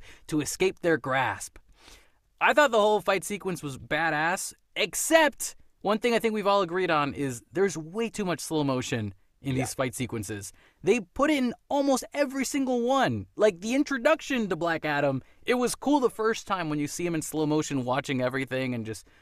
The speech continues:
Speaker 1: deflecting bullets. I was like, "Okay, cool." But then you do it again, and then again, and then again, and I'm like,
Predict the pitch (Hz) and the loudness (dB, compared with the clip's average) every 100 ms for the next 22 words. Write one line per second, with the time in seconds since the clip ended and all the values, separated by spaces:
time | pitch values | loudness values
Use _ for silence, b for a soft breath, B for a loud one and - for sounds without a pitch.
0 | - - 131 147 139 - 127 113 131 127 | -18 -8 -4 -2 -2 0 -4 -2 -2 0
1 | 127 123 123 - - 196 196 190 226 208 | 0 -2 -4 -8 -6 -2 0 2 2 2
2 | - 220 170 117 - _ _ _ - - | 4 4 4 2 -4 _ _ _ -20 -4
3 | 254 254 208 247 220 175 220 165 117 104 | 0 0 2 2 2 2 2 2 0 -6
4 | - _ - - 170 185 185 175 165 214 | -14 _ -20 -12 -8 -4 -4 -4 0 2
5 | 185 131 110 - _ 165 175 185 180 156 | 4 2 -4 -10 _ -6 -4 0 -2 0
6 | 214 220 170 139 143 151 151 147 | 2 4 4 2 2 2 4 2